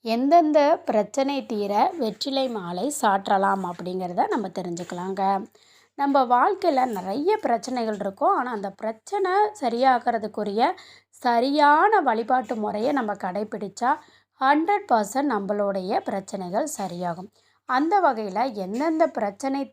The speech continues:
தீரணும் அப்படின்னா, வெற்றிலை மாலை சாற்றலாம் அப்படிங்கிறத தெரிஞ்சுக்கலாம். "ஆறுமுகம் அருளிடும் அனுதினமும் ஏறுமுகம்." ஓம் சரவண பவ.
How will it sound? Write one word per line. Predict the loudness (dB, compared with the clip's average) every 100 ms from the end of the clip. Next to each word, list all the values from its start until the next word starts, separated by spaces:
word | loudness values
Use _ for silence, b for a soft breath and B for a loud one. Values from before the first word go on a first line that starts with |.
| -8
தீரணும் | -6 -4 -4 -6 -6
அப்படின்னா, | -6 -4 -2 0
வெற்றிலை | -2 -4 -4 -4
மாலை | -4 -6 -6 -8 -6
சாற்றலாம் | -6 -6 -8 -8 -6 -8
அப்படிங்கிறத | -8 -10 -10 -6 -4 -4 -8
தெரிஞ்சுக்கலாம். | -12 -16 -18 -20 -20 _ _ _ _ _ _
"ஆறுமுகம் | -2 2 2 0 -2 -2 -2 -4
அருளிடும் | -6 -6 -6 -4 -6 -8 _
அனுதினமும் | -12 -8 -6 -4 -2 -2 -4 -6
ஏறுமுகம்." | -10 -8 -8 -10 -6 -2 0 -2 -6 -12 _ _ _ _
ஓம் | -10 -8 -6 -6 -6 -6 -6 -8 -2
சரவண | 0 2 0 -2 -6 -10
பவ. | -12 -10